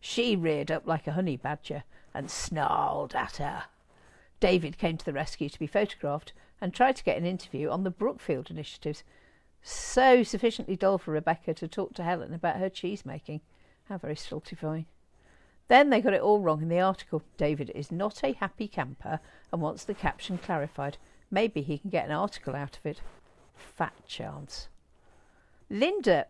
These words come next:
booted Ardil out of Ambridge Hall so that Ryland could stay for the Eurovision show,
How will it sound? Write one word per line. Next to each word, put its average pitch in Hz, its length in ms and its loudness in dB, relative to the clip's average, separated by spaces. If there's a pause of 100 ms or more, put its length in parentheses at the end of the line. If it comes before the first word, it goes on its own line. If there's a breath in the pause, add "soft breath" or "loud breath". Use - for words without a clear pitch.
(140)
booted 240 420 4 (100)
Ardil 202 600 2 (120)
out 170 180 -4
of 165 220 -6
Ambridge 196 500 -4
Hall 156 380 -2 (260 soft breath)
so - 180 0
that 175 120 -4
Ryland 180 540 2
could 160 160 -6
stay 160 220 -2
for - 120 -8
the 156 140 -2
Eurovision 156 500 -2
show, 143 260 -4